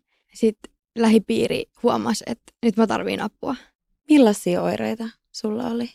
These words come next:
Speaker 1: Mulla oli tosi paljon paniikkikohtauksia ja mä olin koko ajan ahistunut. Mä en jaksanut oikein tehdä mitään. Mä en noussut sängystä, paitsi jos oli pakko. Ja mä kuulemma muutuin tosi erilaiseksi. Et mä en ollut enää semmonen yhtä pirskahteleva,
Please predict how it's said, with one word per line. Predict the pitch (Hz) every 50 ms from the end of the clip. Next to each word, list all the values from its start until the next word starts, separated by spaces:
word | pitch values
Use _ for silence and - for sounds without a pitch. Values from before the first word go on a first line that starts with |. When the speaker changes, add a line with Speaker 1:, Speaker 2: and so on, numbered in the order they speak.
| _ _ _
Speaker 1:
Mulla | 269 269 285
oli | 285 285
tosi | 254 294 269 320
paljon | 311 - 254 233 -
paniikkikohtauksia | - 226 240 254 254 - 285 - 302 - - 339 330 - - - 339 339 - _ _ _ _ _ _ _ _ _ _ _ _ _
ja | - 247 247 247 240 240 - -
mä | 240 240
olin | 240 240 240
koko | 247 254 269
ajan | 254 240
ahistunut. | 226 - 262 254 285 285 254 - - 277 262 254 254 - _
Mä | - 254 247
en | 247
jaksanut | 262 269 - - 294 277 254
oikein | - 220 220 - 220 214
tehdä | 214 214 202 214
mitään. | 214 220 240 254 247 - 247 240 240 240 240 240 226 - _ _ _ _ _ _ _ _
Mä | - 233 233 226 233
en | 226 220
noussut | 220 220 214 202 - 214 202
sängystä, | - 254 262 269 269 269 254 220 - - 233 220 - - _ _
paitsi | 226 220 214 - -
jos | 226 208
oli | 220 226
pakko. | - _ - 277 - _ _ _ _ - - 294 - _ _ _ _ _ _ _ _ _ _ _ _ _ _ -
Ja | 226 220 220 220 214 214 214 214 - _ _ _ _ _
mä | 233 220 220
kuulemma | - 262 294 285 277 269 247
muutuin | 240 233 233 220 214 - 190 196
tosi | - 226 - - -
erilaiseksi. | 220 - - - 101 85 - 226 269 277 - - - - - _ _
Et | - 240 226
mä | 254 247
en | 240 233
ollut | 214 208 208 185
enää | 185 175 170 - 240
semmonen | 220 247 254 247 262 269 269 262 247
yhtä | 240 - - 240
pirskahteleva, | - 247 247 240 226 - - - - - - - 120 - - -